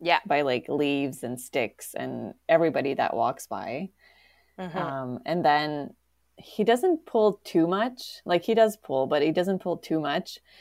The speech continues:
Speaker 2: But he's, like, he swerves, like, in front of you.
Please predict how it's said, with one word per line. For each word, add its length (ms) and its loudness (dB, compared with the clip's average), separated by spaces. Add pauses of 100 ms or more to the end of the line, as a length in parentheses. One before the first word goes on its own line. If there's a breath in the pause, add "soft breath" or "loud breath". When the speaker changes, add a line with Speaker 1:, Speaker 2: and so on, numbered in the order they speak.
(140 soft breath)
Speaker 2:
But 180 4
he's, 340 0 (280)
like, 160 2
he 160 0
swerves, 960 0
like, 160 -4
in 100 -8
front 200 -6
of 100 -8
you. 280 -10